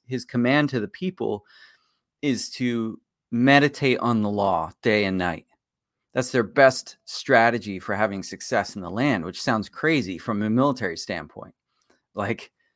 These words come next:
that's not, it's not good battle strategy. And, uh, but I think the, the point from a story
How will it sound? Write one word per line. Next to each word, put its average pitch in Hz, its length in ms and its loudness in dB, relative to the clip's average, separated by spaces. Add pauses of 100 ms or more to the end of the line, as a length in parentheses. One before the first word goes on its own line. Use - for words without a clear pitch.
(140)
that's 127 240 0
not, 131 340 6 (140)
it's - 160 -16
not 127 160 4
good 127 160 4
battle 139 300 6
strategy. 82 640 -6 (840)
And, 123 320 2
uh, 107 240 2 (1040)
but 139 220 2
I 139 80 8
think 151 260 0
the, 117 320 4
the 120 140 -4
point 151 360 0
from 123 200 0
a 107 40 -2
story 160 600 -2